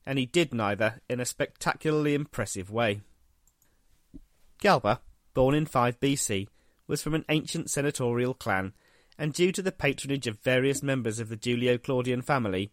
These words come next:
was very rich. He was quite well thought of by the emperors Tiberius and Claudius, and they advanced his career. He was consul in thirty-three and governor of Africa by forty-five. Nero appointed him as governor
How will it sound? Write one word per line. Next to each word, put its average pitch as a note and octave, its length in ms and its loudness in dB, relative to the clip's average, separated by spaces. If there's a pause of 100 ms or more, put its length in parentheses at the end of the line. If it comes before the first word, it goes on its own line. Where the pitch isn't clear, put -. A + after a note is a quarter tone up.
(160)
was A#2 160 -4
very G#2 380 2
rich. - 420 -4 (800)
He F#3 80 -4
was F#3+ 120 0
quite G3+ 260 8
well F#3+ 160 6
thought B2 320 0
of A#2+ 180 0
by C3 140 2
the B2+ 160 2
emperors A2+ 380 -2
Tiberius A2+ 760 0
and A#2+ 200 -6
Claudius, G#2+ 640 -2
and C3+ 160 -4
they C#3+ 180 2
advanced A#2 420 -2
his G#2 140 -10
career. B2 400 0 (800)
He E3 160 -4
was D#3+ 120 -2
consul D#3 520 0
in C3 120 -6
thirty-three B2 720 -2 (260)
and C3 160 -6
governor C#3 340 2
of C3+ 140 0
Africa A2+ 580 -2
by A#2+ 140 0
forty-five. G#2+ 800 -4 (880)
Nero F3 380 4
appointed D#3+ 440 2
him A#2 240 -2
as B2+ 140 -8
governor B2 420 2